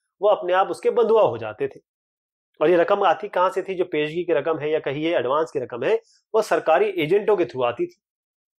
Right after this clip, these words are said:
तो एक बार जब ऋण किसान ने ले लिया तो फिर वो मुकर नहीं सकता था, उसे अफीम, अफीम बोनी ही पड़ेगी।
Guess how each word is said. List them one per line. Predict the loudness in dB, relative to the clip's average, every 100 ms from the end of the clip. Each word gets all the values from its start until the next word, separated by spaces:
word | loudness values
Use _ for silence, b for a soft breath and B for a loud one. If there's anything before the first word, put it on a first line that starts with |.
| _ _ _ _ _ _ -4
तो |
एक | 0 2 2 2
बार | 2
जब | 2 0 -4 _ _ -18 -8 -2
ऋण | 2 2 0 -6 _ _ _ _ _
किसान | -2 2 4
ने | 2
ले | 2 0
लिया | 0 -2 0 -2
तो | -2 -4
फिर | -2 -2
वो | -2 0
मुकर | 0 0 0
नहीं | -2
सकता | -2 -2 -2
था, | -2
उसे | -4 -2 0
अफीम, | 0 -2 -8 -8
अफीम | -2 -2 -2
बोनी | -2 -2 -2 -2
ही | -4
पड़ेगी। | 0 2 2 -2